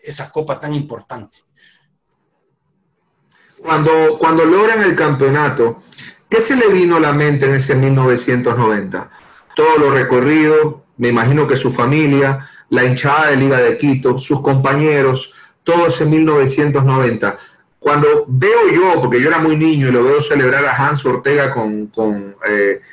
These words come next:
Speaker 2: en el tema de las rodillas, en el estadio, el recorrido que hizo de rodillas en el Estadio Olímpico Atahualpa, abrazarse a Polo Carrera y al resto de jugadores. Pero a Pietro Marcetti, más allá de no haber jugado, ¿qué se le vino,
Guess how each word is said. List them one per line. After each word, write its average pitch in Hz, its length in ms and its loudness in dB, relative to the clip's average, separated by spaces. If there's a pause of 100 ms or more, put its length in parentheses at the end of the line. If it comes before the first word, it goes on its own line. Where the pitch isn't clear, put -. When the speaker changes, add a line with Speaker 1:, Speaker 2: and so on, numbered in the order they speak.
(260)
Speaker 2:
en 107 180 -2
el 110 80 -4
tema 139 240 0
de 135 80 0
las 123 140 -2
rodillas, 131 500 2
en 120 60 -4
el 113 100 -4
estadio, 131 320 -2
el 117 80 0
recorrido 113 420 0
que 131 60 -4
hizo 135 140 -2
de 127 80 0
rodillas 127 320 0
en 117 60 -2
el 110 100 -4
Estadio 131 240 -2
Olímpico 127 320 -2
Atahualpa, 120 640 -2 (260)
abrazarse 139 560 -2
a 131 100 -4
Polo 139 260 0
Carrera 123 580 -2 (280)
y 127 100 0
al 127 100 2
resto 147 260 0
de 135 140 2
jugadores. 131 640 0 (200)
Pero 147 160 0
a - 120 -2
Pietro 220 320 0
Marcetti, 190 440 0
más 165 200 -2
allá 170 260 2
de 165 60 0
no 160 80 0
haber 156 240 0
jugado, 104 560 -2
¿qué 208 100 -2
se 220 160 -2
le 196 140 2
vino, 175 500 -2